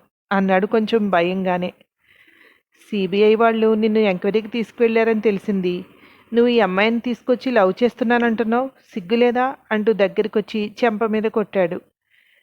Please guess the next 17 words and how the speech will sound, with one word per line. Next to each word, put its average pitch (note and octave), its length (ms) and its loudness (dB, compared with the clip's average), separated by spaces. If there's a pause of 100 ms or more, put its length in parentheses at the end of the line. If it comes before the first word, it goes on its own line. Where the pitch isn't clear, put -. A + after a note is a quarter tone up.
(140)
"మీరు A#3 220 -2
పూర్తిగా A#3+ 480 -2
చంపకుండానే B3 840 -2
కొట్టేస్తే B3 520 -2
ఎలా A#3 160 0
డాడీ? A3 460 -2 (120)
నేను A#3 340 0
చెప్పేది C4+ 280 -2
పూర్తిగా B3+ 480 -2
వినండి," B3+ 560 -2 (560)
అన్నాడు. F#3 460 0 (680)
"నేను G3+ 240 0
ఈ G3+ 80 0
అమ్మాయిని G3 460 0
ప్రేమిస్తున్నాను. G3 880 -4 (420)
మేమిద్దరం G3 640 -2
కలిసి G#3 580 -4